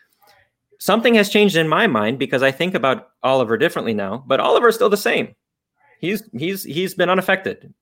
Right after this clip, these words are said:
I still have been talking to him. I still have been working with him. I've still been studying under him. J T also can change his mind. Suppose this, this is what's interesting. Suppose J T gives up on hylomorphic dualism, but he doesn't know what to believe anymore.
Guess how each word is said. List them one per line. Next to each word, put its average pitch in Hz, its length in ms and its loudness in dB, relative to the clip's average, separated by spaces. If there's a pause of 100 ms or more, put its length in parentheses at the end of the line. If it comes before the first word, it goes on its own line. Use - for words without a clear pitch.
I 151 260 0
still 175 360 0
have 160 220 0
been 147 140 -2
talking 156 300 -2
to 143 120 -2
him. 143 120 0
I - 20 2
still 143 160 -2
have 139 100 -2
been 123 140 -4
working 127 280 -6
with 123 140 -4
him. 117 120 -2
I've 113 100 -2
still 127 100 -6
been 120 120 -4
studying 123 280 -2
under 101 200 -4
him. 104 200 -16 (640)
J 185 180 4
T 208 220 4
also 214 240 4
can 175 180 -2
change 170 240 -2
his 139 140 -4
mind. 104 320 -4 (240)
Suppose 220 480 2
this, 240 200 2
this 196 260 -4
is 202 60 -6
what's 202 180 0
interesting. 135 240 -6
Suppose 208 400 0
J 214 180 4
T 196 380 0 (320)
gives 190 260 6
up 277 160 2
on 202 100 4
hylomorphic 175 540 2
dualism, 160 380 4
but 151 160 2
he 170 40 0
doesn't 196 280 2
know 190 80 4
what 190 120 2
to 170 60 -4
believe 165 240 2
anymore. 117 380 -2